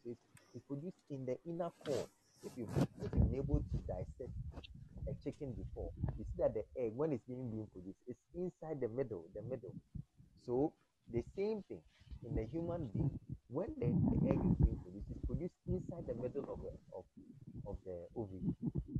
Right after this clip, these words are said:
Then as time goes on, it comes towards the surface of the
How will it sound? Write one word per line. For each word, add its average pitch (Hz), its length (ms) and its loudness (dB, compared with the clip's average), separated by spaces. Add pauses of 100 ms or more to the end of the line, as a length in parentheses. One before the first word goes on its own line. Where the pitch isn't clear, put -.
(420)
Then 123 240 0 (140)
as 113 100 -10 (100)
time 156 240 2
goes 117 240 -2
on, - 80 4
it - 320 6
comes 156 240 10
towards 131 320 -2
the - 160 -14
surface 127 400 -2
of 92 120 -10
the 90 80 -12